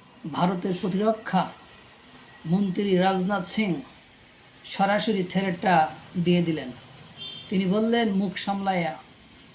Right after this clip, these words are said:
কথা বলবেন, মুখ সামলে কথা বলবেন।" মানে, সকল প্রস্তুতি নিয়ে, মানে, ভারতের প্রতিরক্ষা মন্ত্রী থ্রেটটা,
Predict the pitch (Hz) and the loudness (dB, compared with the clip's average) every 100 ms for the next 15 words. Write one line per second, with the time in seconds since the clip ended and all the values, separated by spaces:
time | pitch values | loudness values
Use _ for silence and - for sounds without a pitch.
0 | - - 185 180 170 147 135 127 123 - | -8 -2 2 2 2 0 -6 -10 -12 -14
1 | - 180 175 - 190 190 185 175 170 160 | -4 -4 -2 -4 -2 -2 -2 -2 -2 -2
2 | 160 151 147 127 - - _ _ _ _ | -4 -6 -8 -12 -18 -20 _ _ _ _
3 | - _ _ _ _ 196 185 180 - - | -20 _ _ _ _ 0 0 -2 -8 -6
4 | 208 233 226 226 220 214 - 220 214 196 | -2 2 2 2 2 0 0 -2 2 4
5 | 180 196 175 180 - - - - - - | 4 2 0 -2 -6 -18 -20 -20 -20 -20
6 | - - - _ _ - - 185 180 170 | -20 -20 -20 _ _ -20 -8 -2 2 2
7 | 165 156 - 170 - 196 202 220 214 - | 0 -4 -10 -12 -4 -2 2 2 2 -2
8 | - - - - - 175 220 233 - 220 | -14 -20 -20 -6 -4 4 4 4 2 2
9 | 208 190 175 196 - 196 208 180 190 160 | 2 0 -2 -4 -2 0 2 2 2 2